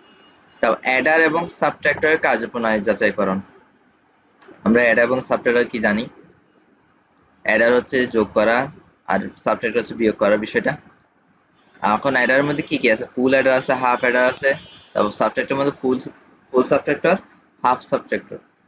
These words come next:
এটা সার্কিট ডায়াগ্রাম হচ্ছে এরকম। সার্কিট ডায়াগ্রাম অনুযায়ী কিন্তু আমাদের ব্রেডবোর্ডে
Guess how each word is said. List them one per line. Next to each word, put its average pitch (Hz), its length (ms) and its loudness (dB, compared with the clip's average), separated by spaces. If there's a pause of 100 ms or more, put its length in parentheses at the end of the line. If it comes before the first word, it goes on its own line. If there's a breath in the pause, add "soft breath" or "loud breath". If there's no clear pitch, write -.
(120)
এটা 117 120 -6
সার্কিট 117 400 -2
ডায়াগ্রাম 123 340 0
হচ্ছে 123 200 -2
এরকম। 123 360 -2 (320 soft breath)
সার্কিট 131 460 -2
ডায়াগ্রাম 143 400 0
অনুযায়ী 139 380 2
কিন্তু 139 240 -4
আমাদের 123 360 0
ব্রেডবোর্ডে 123 720 2